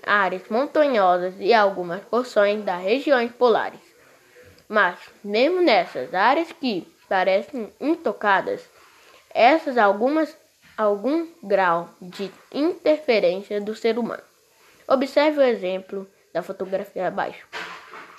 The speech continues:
Aí tem uma imagem com uma praia da ilha Anderson, na área desabitada no Oceano Pacífico,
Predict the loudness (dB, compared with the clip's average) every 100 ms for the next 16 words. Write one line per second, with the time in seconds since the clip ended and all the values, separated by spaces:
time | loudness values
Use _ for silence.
0 | -20 -10 0 4 4 4 4 2 2 -2
1 | 0 2 2 2 0 -6 -8 -8 -6 -6
2 | -8 -10 -2 2 4 2 2 -2 -4 -8
3 | -10 -12 -8 -8 -6 -8 -4 -4 -6 -14
4 | -20 -20 -20 -20 -20 _ -12 -6 -4 -4
5 | -6 -6 0 0 0 -4 -2 -2 0 -2
6 | -4 -4 -2 -2 -4 -4 -4 -4 -6 -4
7 | -2 -2 -4 -4 -6 -8 -8 -12 -12 -14